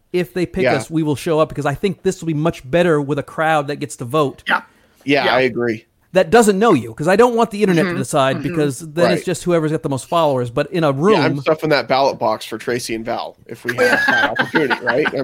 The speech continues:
Speaker 2: mean,
Speaker 3: <laughs> Checks
Speaker 1: Well,
Speaker 3: in the
Speaker 1: I
Speaker 3: mail,
Speaker 2: I
Speaker 3: dude.
Speaker 2: got my, I got their backs. They don't
Speaker 1: And I
Speaker 2: stuff it for me, obviously, but I would do
Speaker 1: I
Speaker 2: it for
Speaker 1: do
Speaker 2: them.
Speaker 1: wanna say that Randy even won the prediction, uh,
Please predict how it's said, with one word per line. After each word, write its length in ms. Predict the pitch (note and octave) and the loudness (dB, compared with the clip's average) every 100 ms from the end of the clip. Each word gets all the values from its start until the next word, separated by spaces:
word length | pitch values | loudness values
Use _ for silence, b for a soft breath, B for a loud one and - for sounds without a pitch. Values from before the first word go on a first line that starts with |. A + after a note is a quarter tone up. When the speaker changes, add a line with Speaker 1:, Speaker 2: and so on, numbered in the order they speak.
| C3 | -2
Speaker 2:
mean, 220 | B2 C3 - | -4 -4 -4
Speaker 3:
<laughs> 40 | |
Checks 240 | - G#3+ | 0 0
Speaker 1:
Well, 140 | - G#3+ | 2 4
Speaker 3:
in 60 | |
the 0 | |
Speaker 1:
I 20 | G3+ | 4
Speaker 3:
mail, 160 | F#3+ D#3+ | 4 2
Speaker 2:
I 60 | |
Speaker 3:
dude. 80 | D#3+ | 2
Speaker 2:
got 120 | E3+ | 2
my, 120 | F3 E3 | 0 0
I 100 | E3 | 0
got 200 | E3+ F#3+ | 2 2
their 100 | F3+ | 2
backs. 480 | D#3+ F3+ G2 - - - B B B | 2 0 -2 -10 -16 -20 B B B
They 160 | A3 E3 | -2 2
don't 120 | F#3+ | 4
Speaker 1:
And 100 | G#3 | 4
I 80 | G#3 | 2
Speaker 2:
stuff 180 | G3+ D3 | 0 -4
it 100 | B2+ | -4
for 100 | C#3 | 0
me, 220 | F3 D3+ | 2 2
obviously, 420 | B2+ A#2 B2 A#2 | 0 -4 -8 -8
but 120 | B2 C#3+ | -2 0
I 80 | |
would 140 | D#3+ E3+ | 0 2
do 40 | |
Speaker 1:
I 60 | A3 | 0
Speaker 2:
it 40 | |
for 40 | F3+ | 2
Speaker 1:
do 80 | C#4+ | 0
Speaker 2:
them. 60 | C#4 | 0
Speaker 1:
wanna 180 | B3 G3 | 0 0
say 280 | A#3 A3+ G#3 | 2 2 2
that 180 | G#3 | 0
Randy 640 | E3+ F#3 A#3 B3+ A#3+ A3 A#3 | 0 0 2 0 -2 -2 0
even 280 | A#3 G#3+ G3 | 2 2 0
won 260 | G#3 G#3+ | 0 2
the 60 | G3+ | 0
prediction, 840 | G3+ F3 C#3+ G3+ - - D#3+ B2+ A2+ _ _ _ _ - | -2 -6 0 -2 -2 -4 -2 -2 -6 _ _ _ _ -6
uh, 440 | E3+ D#3 D3 C#3+ | -2 0 -2 -4